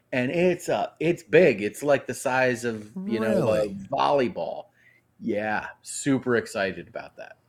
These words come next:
Speaker 2: Well, how about that? Accidental, accidental garden.
Speaker 1: Yeah, yeah, very excited about the pumpkin.
Speaker 2: It didn't even need, didn't even need you taking care of it. No
Speaker 1: No.
Speaker 2: worrying,
Speaker 1: We,
Speaker 2: no
Speaker 1: we just
Speaker 2: sending
Speaker 1: dropped an
Speaker 2: good
Speaker 1: old one in.
Speaker 2: vibrations.
Speaker 1: Yeah, let that th-, I mean, we have,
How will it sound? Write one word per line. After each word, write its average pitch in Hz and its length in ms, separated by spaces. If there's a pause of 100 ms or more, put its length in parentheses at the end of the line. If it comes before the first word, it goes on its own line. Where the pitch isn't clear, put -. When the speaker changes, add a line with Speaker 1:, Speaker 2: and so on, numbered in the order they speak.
Speaker 2:
Well, 185 160
how 196 120
about 196 240
that? 160 300
Accidental, 170 680
accidental 165 500
garden. 110 380 (340)
Speaker 1:
Yeah, - 400 (260)
yeah, 78 220
very 107 300
excited 90 360
about 82 240
the - 80
pumpkin. - 320 (360)
Speaker 2:
It 123 140
didn't 131 200
even 135 220
need, 131 200
didn't 180 200
even 165 220
need 143 220
you 156 80
taking 143 340
care 104 240
of 76 80
it. 82 160
No 101 200
Speaker 1:
No. 139 40
Speaker 2:
worrying, 139 800
Speaker 1:
We, 123 220
Speaker 2:
no 123 240
Speaker 1:
we 139 140
just 123 180
Speaker 2:
sending 123 240
Speaker 1:
dropped 131 200
an 139 80
Speaker 2:
good - 20 (100)
Speaker 1:
old 156 120
one 151 220
in. 151 60
Speaker 2:
vibrations. 131 840 (380)
Speaker 1:
Yeah, 110 200
let 117 260
that 139 220
th-, - 100
I 131 100
mean, 139 220
we 143 140
have, 147 260